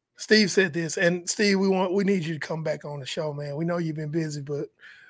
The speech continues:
we need you back on the show, bro. Um, but basically, uh, Steve was saying that,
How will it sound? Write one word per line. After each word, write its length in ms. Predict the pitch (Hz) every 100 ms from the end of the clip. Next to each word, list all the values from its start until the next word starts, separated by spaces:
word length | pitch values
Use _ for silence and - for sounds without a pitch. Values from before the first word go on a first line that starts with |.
| - _ -
we 120 | 175
need 180 | 180 160
you 80 | 156
back 200 | 151 151
on 100 | 143
the 60 |
show, 220 | - 139
bro. 240 | 135 139 - _ - - - - 185
Um, 600 | 185 180 170 160 170 151
but 320 | 180 170 160 - 185
basically, 960 | 165 233 269 - 214 202 185 170 170 165 _
uh, 160 | 196 170
Steve 340 | - 233 240
was 160 | 202 190
saying 420 | 196 185 180 170
that, 280 | 175 165 165